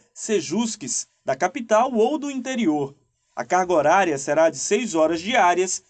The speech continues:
e a remuneração de dois salários mínimos. A vigência do contrato é de um ano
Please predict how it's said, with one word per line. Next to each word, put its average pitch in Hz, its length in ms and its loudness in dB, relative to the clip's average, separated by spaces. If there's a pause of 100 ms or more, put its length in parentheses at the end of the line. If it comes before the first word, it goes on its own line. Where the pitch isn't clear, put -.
(160)
e 202 120 0
a 165 120 4
remuneração 233 960 0 (240)
de 226 160 -6
dois 180 360 0
salários 214 540 2
mínimos. 160 640 -2 (400)
A 123 60 -2
vigência 160 560 -2
do 139 100 -12
contrato 226 640 0
é 220 80 2
de 185 180 -4
um 247 140 -2
ano 165 360 0